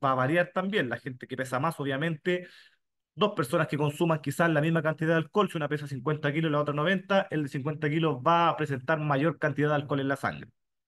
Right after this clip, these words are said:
El sexo también dice que con la misma cantidad de alcohol ingerida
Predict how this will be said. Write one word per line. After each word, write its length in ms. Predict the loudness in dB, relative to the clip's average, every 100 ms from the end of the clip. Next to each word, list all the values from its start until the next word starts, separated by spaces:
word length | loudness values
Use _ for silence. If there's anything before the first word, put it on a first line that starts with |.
| _ _ _ _ _ _
El 140 | -6
sexo 500 | -4 0 0 2 0
también 320 | 2 0 0 -2
dice 200 | -4 -4
que 120 | -2
con 140 | 0
la 60 | 0
misma 200 | 0 0
cantidad 280 | -2 -2 0
de 60 |
alcohol 280 | -2 0 -2
ingerida 540 | -2 -2 0 0 0